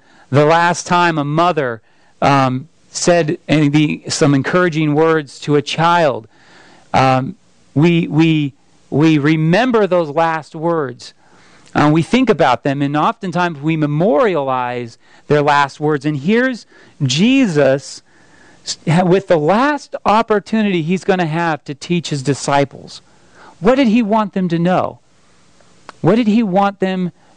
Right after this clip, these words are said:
to come away, uh, with? And so beginning to, today,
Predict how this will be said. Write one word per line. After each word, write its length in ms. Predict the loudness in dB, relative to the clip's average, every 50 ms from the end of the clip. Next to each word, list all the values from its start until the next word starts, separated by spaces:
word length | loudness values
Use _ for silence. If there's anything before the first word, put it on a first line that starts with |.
| _ _
to 560 | -6 0 2 4 4 4 4 2 2 -2 -6 -10 _ -6
come 260 | -4 0 0 2 2
away, 560 | 2 2 2 2 2 2 0 0 -2 -6 -10 -14 _ _ _ _ _ _ _ _ _ _ _ _ -10 -4 0
uh, 240 | 2 2 4 4 2
with? 420 | 2 2 0 0 0 -4 -12 -20 -20 _ _ _ -20 -20 -18 -10 -4 0
And 140 | 0 0 2
so 400 | 2 2 4 2 0 0 -2 _ -4 -2
beginning 440 | 0 2 2 2 2 2 2 0
to, 220 | -2 -2 -2 -2 -2 -4 -4
today, 640 | -2 0 0 2 2 2 4 4 2 2 0 -2 -4